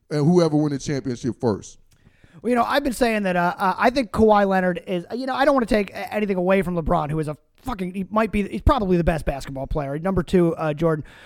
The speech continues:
Speaker 2: Kawhi, though, I think is probably the most complete basketball player that's out there. He plays every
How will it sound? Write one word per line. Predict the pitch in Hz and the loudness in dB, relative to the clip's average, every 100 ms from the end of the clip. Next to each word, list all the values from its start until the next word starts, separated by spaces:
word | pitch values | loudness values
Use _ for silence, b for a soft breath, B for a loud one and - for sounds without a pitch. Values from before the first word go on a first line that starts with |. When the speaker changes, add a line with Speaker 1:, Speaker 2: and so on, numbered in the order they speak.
| B | B
Speaker 2:
Kawhi, | - 214 233 285 294 | 2 4 6 4 4
though, | 202 180 170 b b b - | 4 4 2 b b b -2
I | 214 | 0
think | 330 320 | 0 0
is | - | 0
probably | 254 254 240 | -2 0 2
the | 196 214 | 2 4
most | 208 240 - | 4 2 2
complete | - 190 - - 320 277 170 - | -2 4 4 6 4 2 0 -10
basketball | 190 220 247 233 170 143 117 | 0 2 2 0 0 -2 -4
player | - 156 147 - | -4 -2 -2 -4
that's | 185 | -6
out | - 247 - | -4 -4 -4
there. | 123 | -4
He | 165 | -2
plays | 277 - 302 262 240 b b b _ _ - | -2 2 2 2 -2 b b b _ _ -2
every | 311 320 349 330 320 | 0 2 2 2 0